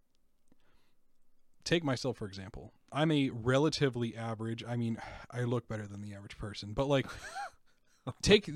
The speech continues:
Speaker 1: the average person, the average millennial, the average, even Gen Zer,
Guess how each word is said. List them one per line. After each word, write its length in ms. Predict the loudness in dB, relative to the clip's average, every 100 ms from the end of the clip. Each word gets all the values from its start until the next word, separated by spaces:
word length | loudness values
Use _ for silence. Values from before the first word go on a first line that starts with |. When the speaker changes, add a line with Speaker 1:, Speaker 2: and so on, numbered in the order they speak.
| -6
Speaker 1:
the 200 | 0 2
average 360 | 4 4 2 2
person, 300 | 2 2 0
the 120 | 0
average 240 | 2 2
millennial, 460 | 2 2 2 0 -2
the 180 | -4 -4
average, 360 | -2 0 -2 -2
even 260 | 0 0
Gen 300 | 2 0 0
Zer, 440 | -2 -6 -6 -10